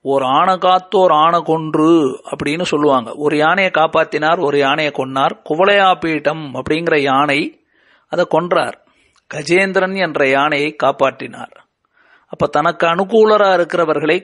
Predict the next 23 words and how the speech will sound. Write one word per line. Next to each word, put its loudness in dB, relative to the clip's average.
காப்பாற்றுகிறான், -2
தனக்கு -6
பிரதிகூலர்களை -2
முடிக்கிறான். -6
அதுபோல -2
இந்த -2
ரஜகன், -2
இந்த -2
வண்ணாத்தான் -2
முடிவை 0
எழுதினான். -2
கண்ணங்கையால -2
அடி 0
வாங்கி 0
இறந்து 0
போயிட்டான், -4
கிள்ளி -2
போட்டார், 0
அவன் -8
க-, -14
கழுத்தே -2
கிள்ளி -4
போயிடுச்சு. -8